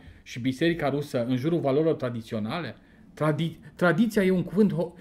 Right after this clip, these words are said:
e ceva horribil dictu pentru un protestant, ă, neoprotestant. Vrem să scăpăm de tradiție. Tradiția e groaznică. Și totuși, Chiril a fost destul de abil și laboratorul lui intelectual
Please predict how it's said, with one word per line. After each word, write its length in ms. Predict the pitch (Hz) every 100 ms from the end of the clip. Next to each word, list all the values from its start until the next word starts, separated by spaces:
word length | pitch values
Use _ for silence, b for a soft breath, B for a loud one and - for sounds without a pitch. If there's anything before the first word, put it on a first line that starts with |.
| B
e 100 | 170
ceva 340 | - - 170
horribil 580 | 185 170 185 220 190 175
dictu 560 | 165 208 - 143 113 B B B -
pentru 260 | 139 131 135
un 100 | 117
protestant, 600 | 123 120 113 120 107 156
ă, 140 | 135
neoprotestant. 720 | 139 127 120 110 104 104 92 - b b b
Vrem 180 | 160 180
să 120 | 180
scăpăm 540 | 175 170 160 240 269
de 120 | 214 160
tradiție. 580 | 139 113 107 - 95 - b b
Tradiția 440 | - 156 190 196 170
e 60 |
groaznică. 800 | 143 147 226 226 135 120 - 92 b b b
Și 220 | - 233
totuși, 640 | 202 339 349 175 208 - - _ b b b
Chiril 380 | - 196 202 233
a 80 | 180
fost 160 | 190 160
destul 280 | 151 269
de 60 | 240
abil 320 | 185 143 175
și 140 | 135 131
laboratorul 560 | 120 131 123 156 139
lui 160 | 139 139
intelectual 760 | 113 110 107 - 131 101 107